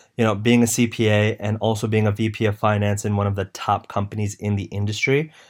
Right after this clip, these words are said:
I'm able to have a firsthand experience and outlook on the space. All right. I'm dealing with these public companies all the times, different M S Os, which stands for multi-state operators,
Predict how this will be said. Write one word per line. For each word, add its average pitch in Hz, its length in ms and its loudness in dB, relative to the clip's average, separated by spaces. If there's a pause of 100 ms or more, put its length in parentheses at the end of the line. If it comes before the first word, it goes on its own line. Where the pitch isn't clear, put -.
(220)
I'm 113 220 2
able 117 240 2
to 110 120 -4
have 104 340 2
a 107 120 0
firsthand 104 1000 -2
experience 104 800 -2
and 95 460 -6
outlook 104 640 0
on 101 480 0
the 95 100 -12
space. - 460 -8
All 98 80 -4
right. 101 120 0
I'm 104 140 -2
dealing 110 240 2
with 104 120 -2
these 104 140 -6
public 104 340 -4
companies 104 460 -2 (420)
all 113 220 6
the 110 140 0
times, 104 480 0
different 107 420 0 (100)
M 107 180 0
S 104 200 -2
Os, 117 440 2 (340)
which 104 160 -4
stands 104 260 -2
for 104 80 -4
multi-state 101 720 -4
operators, 117 720 4